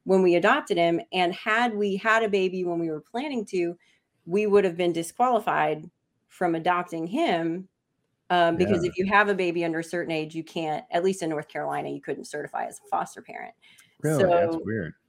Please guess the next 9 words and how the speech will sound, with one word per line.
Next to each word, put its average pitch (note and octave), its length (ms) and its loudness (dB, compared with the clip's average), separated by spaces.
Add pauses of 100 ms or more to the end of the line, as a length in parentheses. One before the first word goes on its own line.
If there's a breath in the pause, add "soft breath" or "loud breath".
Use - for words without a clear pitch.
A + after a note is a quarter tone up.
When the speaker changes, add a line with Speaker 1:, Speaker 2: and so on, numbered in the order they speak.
(220)
Speaker 1:
yeah, E4 320 2
isn't C4+ 220 4
that, D#4 380 0 (160)
isn't C4 220 0
Speaker 2:
Yeah. D#4 180 2
Speaker 1:
that, - 100 -6 (140)
and, A3 200 4 (160)
and, F#3+ 380 2
um, F3 520 2